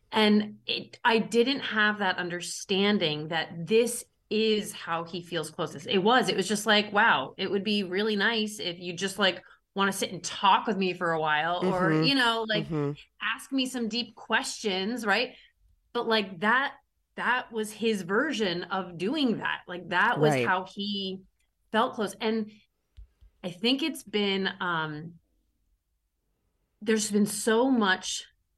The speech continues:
Speaker 1: that I've learned about marriage and intimacy and really, like, coming to love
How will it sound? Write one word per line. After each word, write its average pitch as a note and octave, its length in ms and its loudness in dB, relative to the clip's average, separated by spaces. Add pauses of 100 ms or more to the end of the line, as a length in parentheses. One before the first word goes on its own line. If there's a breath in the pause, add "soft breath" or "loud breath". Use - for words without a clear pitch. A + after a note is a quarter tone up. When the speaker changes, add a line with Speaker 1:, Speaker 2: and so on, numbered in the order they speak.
(140)
Speaker 1:
that F3+ 100 -2
I've E3 220 -2
learned E3 720 -4 (680)
about E3 520 2 (560)
marriage F#3+ 960 0
and E3 160 -10
intimacy F3 840 -2 (340 loud breath)
and E3 180 0
really, F3 360 2
like, D#3+ 260 0
coming E3 420 -4
to F#3 160 -6
love D#3 540 0